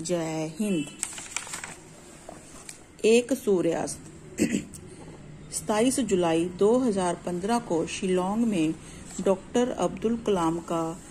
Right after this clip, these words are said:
निधन हो गया। उस समय वह भारतीय प्रबंधन सिं-, संस्थान शिलोंग में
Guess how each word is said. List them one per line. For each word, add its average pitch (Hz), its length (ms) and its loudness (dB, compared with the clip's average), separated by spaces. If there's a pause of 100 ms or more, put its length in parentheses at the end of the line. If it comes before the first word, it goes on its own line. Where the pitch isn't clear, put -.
(300)
निधन 180 540 0 (600)
हो 175 160 4
गया। 156 340 -2 (800)
उस 269 260 2
समय 175 340 0
वह 170 400 -2 (380)
भारतीय 202 520 0
प्रबंधन 190 640 0
सिं-, 190 340 -4
संस्थान 175 720 -4 (380)
शिलोंग 196 480 2
में 165 320 -2